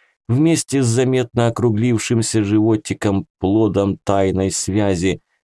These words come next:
выдали бы за престарелого генерала в провинцию, сунули бы в колыбельку стандартные двенадцать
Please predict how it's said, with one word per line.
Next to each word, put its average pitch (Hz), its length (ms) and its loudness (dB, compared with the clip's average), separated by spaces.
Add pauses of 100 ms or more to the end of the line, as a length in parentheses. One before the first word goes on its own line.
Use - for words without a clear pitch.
(100)
выдали 175 580 0
бы 151 180 2
за 120 160 0
престарелого 123 840 0
генерала 101 720 0
в - 80 -10 (100)
провинцию, 104 1000 0 (440)
сунули 190 500 2
бы 110 180 4
в - 120 -4
колыбельку 127 580 4
стандартные 107 960 2
двенадцать 110 680 2